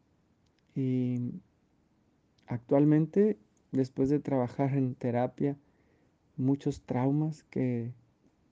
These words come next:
tengo. Fíjate, no dije tenía, ¿eh?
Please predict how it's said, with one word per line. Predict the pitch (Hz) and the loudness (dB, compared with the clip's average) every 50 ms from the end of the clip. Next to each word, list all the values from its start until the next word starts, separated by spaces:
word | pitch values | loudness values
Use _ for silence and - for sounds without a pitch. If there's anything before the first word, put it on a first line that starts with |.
| _ _ _ _ _ _ _ _ _ _ _ _ _ _ _ _ _ _ _ | _ _ _ _ _ _ _ _ _ _ _ _ _ _ _ _ _ _ _
tengo. | - 147 147 151 147 139 127 117 113 110 - - _ _ _ _ _ _ _ _ _ _ _ _ _ _ _ _ _ _ _ _ _ _ _ _ _ _ _ _ _ | 2 4 4 4 2 2 0 -4 -6 -8 -10 -14 _ _ _ _ _ _ _ _ _ _ _ _ _ _ _ _ _ _ _ _ _ _ _ _ _ _ _ _ _
Fíjate, | - - 151 151 143 - 143 | -2 0 0 0 2 2 2
no | 131 143 | 4 4
dije | 147 151 147 - - 160 | 4 2 2 -2 -4 -10
tenía, | - - 127 120 117 120 127 127 127 120 113 110 | -6 -4 -2 0 0 0 0 -2 -2 -2 -4 -4
¿eh? | 123 147 | -4 -6